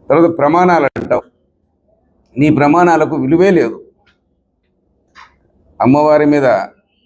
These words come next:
కన్యకా పరమేశ్వరి అమ్మవారి మీద ప్రమాణం చేసి, పార్వతీ పరమేశ్వరుల మీద ప్రమాణం చేసి, వెంకటేశ్వర స్వామి మీద ప్రమాణం చేసి, చౌడమ్మ మీద, మావీదేవికి వచ్చి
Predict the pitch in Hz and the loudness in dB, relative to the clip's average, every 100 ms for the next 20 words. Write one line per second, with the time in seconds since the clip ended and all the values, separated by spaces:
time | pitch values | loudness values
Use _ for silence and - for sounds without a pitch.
0 | _ 123 147 151 151 147 147 151 143 143 | _ -4 -2 0 0 2 0 0 0 0
1 | 143 143 151 147 143 147 143 139 117 104 | 2 2 2 0 0 0 0 -2 -6 -12
2 | - _ _ _ 101 135 147 143 139 147 | -16 _ _ _ 0 0 0 -2 0 0
3 | 135 143 147 147 139 135 139 135 120 117 | 0 0 2 0 0 0 0 -4 -10 -14
4 | 85 82 90 117 113 135 120 147 147 151 | -20 -20 -14 -8 -4 -2 0 0 2 2
5 | 151 151 139 139 139 131 113 95 85 _ | 0 0 -2 -2 -2 -6 -14 -20 _ _
6 | _ _ _ _ _ _ 131 143 160 170 | _ _ _ _ _ _ 0 2 2 2
7 | 165 165 143 143 165 170 170 170 151 | 2 2 2 2 2 2 0 0 -4